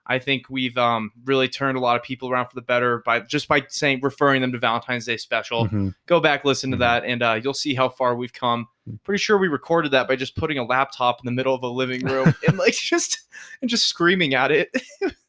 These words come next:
Speaker 1: It was bad. Let's just
Speaker 2: Yeah.
Speaker 1: leave it at that. <laughs> Our recording methods were rudimentary at <laughs> best. <laughs> Oh, we had several episodes where we just literally recorded off a cell phone that was just sitting on a desk.
Speaker 2: Yeah.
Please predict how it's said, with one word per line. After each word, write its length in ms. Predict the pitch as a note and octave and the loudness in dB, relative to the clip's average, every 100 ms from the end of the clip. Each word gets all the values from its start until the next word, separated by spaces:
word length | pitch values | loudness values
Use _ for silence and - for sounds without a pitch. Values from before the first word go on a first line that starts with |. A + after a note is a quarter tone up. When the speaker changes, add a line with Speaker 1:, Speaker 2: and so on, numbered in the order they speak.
| _ _ _ _ _ _ - D#3 | _ _ _ _ _ _ -18 -12
Speaker 1:
It 80 | E3 | -6
was 200 | F#3 C3+ | -4 -4
bad. 340 | B2 A2+ G#2 G#2 - | -2 -2 -2 -4 -8
Let's 160 | D3 A#2 | -4 0
just 80 | G2+ | 2
Speaker 2:
Yeah. 140 | G2 | 2
Speaker 1:
leave 180 | D3+ C3+ | 0 -2
it 60 | C3 | -4
at 120 | - - | -8 -6
that. 420 | G#3 - - A3+ - - | -4 -4 -6 -8 -8 -20
<laughs> 180 | F3+ C#3 | -18 -2
Our 100 | D#3+ | 0
recording 460 | E3 E3 F3 D#3 D#3 | 2 2 2 2 2
methods 340 | C#3+ D#3 C3 | 0 0 -6
were 120 | C#3 | -4
rudimentary 640 | B2+ B2+ A#2 A2+ - - D#3+ | -2 -2 -2 -4 -6 -6 -4
at 220 | - - | -4 -4
<laughs> 40 | - | -2
best. 440 | G3 - - - _ _ _ _ - C5 | -4 -4 -16 -16 _ _ _ _ -2 -2
<laughs> 20 | - _ _ _ _ _ _ _ G4 - - - - B3+ - | -4 _ _ _ _ _ _ _ -20 -20 -12 -10 -10 -12 -6
Oh, 360 | D#3 E3+ D#3 C#3+ | 0 4 4 2
we 180 | D#3 | 2
had 140 | G3+ E3 | 2 2
several 300 | E3+ C#3 C3+ | 2 4 2
episodes 320 | C3 D3 C3 | 2 0 0
where 60 | B2 | 0
we 100 | B2+ | -2
just 140 | A#2+ | -2
literally 240 | B2+ B2+ A2+ | -2 0 -2
recorded 400 | G#2+ C3+ B2 A#2 | -6 -2 -2 0
off 160 | A2+ A#2 | -2 -4
a 60 | |
cell 260 | - A2+ A2+ | -4 -2 -2
phone 300 | - A#2 A#2 | -2 -2 -2
that 100 | A2+ | -4
was 120 | A#2+ | -6
just 180 | A#2+ - | -8 -6
sitting 180 | A#2+ A2+ | -4 -4
on 120 | G#2+ | -6
a 40 | |
desk. 460 | G#2 A2 G#2 G#2 - - | -4 -2 -2 -4 -12 -6
Speaker 2:
Yeah. 320 | G#2 G#2 G#2+ | 0 4 4